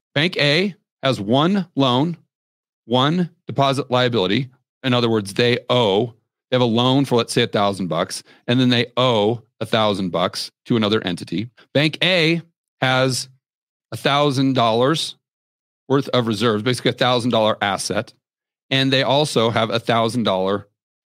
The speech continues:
deposit liability. So now let me ask you the question. What is the difference at the end of the day when the transactions are settled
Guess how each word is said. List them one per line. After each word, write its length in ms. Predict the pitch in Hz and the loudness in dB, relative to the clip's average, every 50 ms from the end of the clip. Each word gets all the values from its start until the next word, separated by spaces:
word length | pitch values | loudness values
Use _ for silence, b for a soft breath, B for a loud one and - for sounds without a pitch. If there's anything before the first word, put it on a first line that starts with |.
| _ - | _ -14
deposit 460 | - 92 - 117 101 101 92 98 - | -10 -4 -2 -2 -2 -2 -4 -6 -6
liability. 640 | 92 95 95 92 87 82 95 95 92 85 82 - - _ _ | -4 -2 -2 -2 -2 -2 -2 -2 -2 -4 -4 -8 -12 _ _
So 120 | - - | -6 -4
now 100 | 170 190 | -2 -2
let 80 | 220 220 | 0 0
me 80 | 208 208 | 0 0
ask 160 | 196 180 - | -2 -2 -2
you 60 | 175 | -2
the 60 | 147 139 | -4 -4
question. 500 | - - 165 151 135 - - - 85 - _ _ | -2 -2 -2 -2 -2 -4 -10 -12 -14 -14 _ _
What 480 | 113 113 123 143 170 202 208 233 - _ _ _ - | -12 -4 -2 0 0 0 0 -4 -8 _ _ _ -4
is 200 | - 160 165 135 | -2 0 0 0
the 100 | 123 135 | -2 -4
difference 600 | 127 113 147 147 - 107 95 95 - - - - _ _ _ - - | 0 0 0 0 0 -4 -6 -6 -8 -8 -12 -12 _ _ _ -6 -4
at 120 | 143 131 | -2 -2
the 140 | 139 135 - _ - | -2 -6 -4 _ -2
end 320 | 139 160 185 202 208 202 | 0 2 2 2 2 0
of 120 | 202 190 160 | 0 0 0
the 80 | 175 | 0
day 340 | 147 165 151 110 85 - - _ _ _ _ _ _ _ _ _ _ _ _ | 2 2 2 0 -2 -6 -14 _ _ _ _ _ _ _ _ _ _ _ _
when 140 | - 127 131 | -4 0 0
the 60 | 127 | 0
transactions 720 | 113 - - 143 147 151 156 143 151 151 151 - - 131 113 117 | 0 0 0 0 2 2 2 2 0 0 0 0 -2 -2 0 0
are 60 | 107 | -2
settled 500 | - - - 131 113 92 80 82 - | 0 0 0 2 2 0 -2 -6 -8